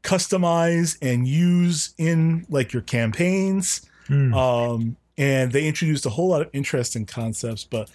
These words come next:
Speaker 1: circling back, um, it started on Friday. The first game session kind of set the scene of, like,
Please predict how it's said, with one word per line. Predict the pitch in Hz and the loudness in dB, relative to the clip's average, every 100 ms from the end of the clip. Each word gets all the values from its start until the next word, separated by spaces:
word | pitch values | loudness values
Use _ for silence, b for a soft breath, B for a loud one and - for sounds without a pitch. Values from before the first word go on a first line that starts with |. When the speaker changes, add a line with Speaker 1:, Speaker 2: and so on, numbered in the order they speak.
| B B | B B
Speaker 1:
circling | - 175 180 175 143 117 | -2 0 0 0 0 0
back, | 117 110 104 - _ _ _ - _ _ - | 0 -2 -4 -10 _ _ _ -20 _ _ 0
um, | 127 120 113 107 104 98 _ _ _ _ _ _ _ - | 2 4 2 0 -4 -8 _ _ _ _ _ _ _ -10
it | - | -6
started | 196 185 185 | 0 2 2
on | 165 | 0
Friday. | 147 139 131 127 127 b b b - | 0 2 2 2 0 b b b -10
The | 123 | -2
first | 170 156 - | 0 0 0
game | 143 139 | 0 0
session | - 135 - 123 | 0 0 0 -2
kind | - 127 | -2 -2
of | 117 | 0
set | - 131 123 | 0 -2 0
the | |
scene | - 143 120 113 110 - b b b | 0 2 2 2 0 -4 b b b
of, | 131 117 | -2 0
like, | 123 117 117 - | 2 0 -2 -8